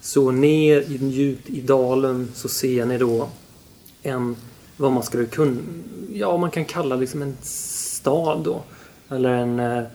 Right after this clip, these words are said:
ett samhälle. Ehm, en stad i ljusa byggnader. Ehm, rundade former och liksom, eh,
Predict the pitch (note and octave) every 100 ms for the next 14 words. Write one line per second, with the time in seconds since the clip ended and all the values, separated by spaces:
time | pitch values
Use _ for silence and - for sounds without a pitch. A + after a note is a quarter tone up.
0 | - - - - - - - - - -
1 | - - - D#3+ C3 A#2 A2 A#2+ D3+ E3
2 | - - - - - - - - C3 B2+
3 | A#2 A#2 A2+ A2+ A2+ A2+ A2+ A2+ - -
4 | - - - - - - - - - C#3+
5 | - C#3+ C#3+ B2+ B2 A#2+ B2 B2 C3 D3+
6 | A2 - - - D3+ D3 C#3 C3 - C3
7 | C3+ C#3+ C3 - - - - - - C#3
8 | B2+ A#2 A2+ A2+ A#2 A2+ A2+ A#2 D3+ D3+
9 | - - - - - - - - - C3+
10 | D3+ C3 B2+ B2 A#2+ C#3+ C3 A#2+ A#2+ B2+
11 | A#2+ A2 - - - B2+ A2+ A2+ A2+ A2
12 | A2 A2+